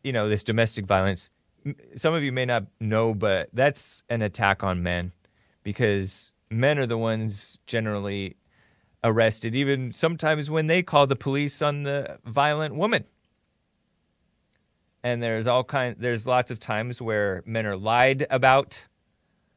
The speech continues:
And then people pretend that it's, um,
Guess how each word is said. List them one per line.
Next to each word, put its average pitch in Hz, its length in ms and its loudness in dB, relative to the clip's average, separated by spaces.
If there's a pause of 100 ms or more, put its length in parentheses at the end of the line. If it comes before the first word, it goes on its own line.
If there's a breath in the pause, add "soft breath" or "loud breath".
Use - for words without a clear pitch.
(680)
And 160 160 2
then 175 140 2
people 185 360 -2
pretend 175 440 0
that 151 120 0
it's, 151 260 -4
um, 147 320 2